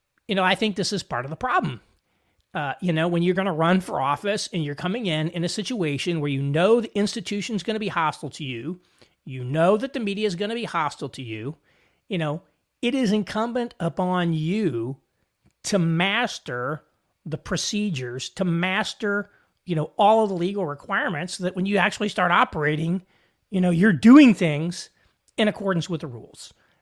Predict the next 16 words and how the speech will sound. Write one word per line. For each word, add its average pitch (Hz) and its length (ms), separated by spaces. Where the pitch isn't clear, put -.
right? 185 200
That's 233 220
a 269 60
legitimate 190 760
defect 165 600
of 208 80
a - 20
lot 202 120
of 214 60
these 208 120
people 185 320
who've 175 140
been 180 120
elected. 196 500
They 233 360
frankly, 240 460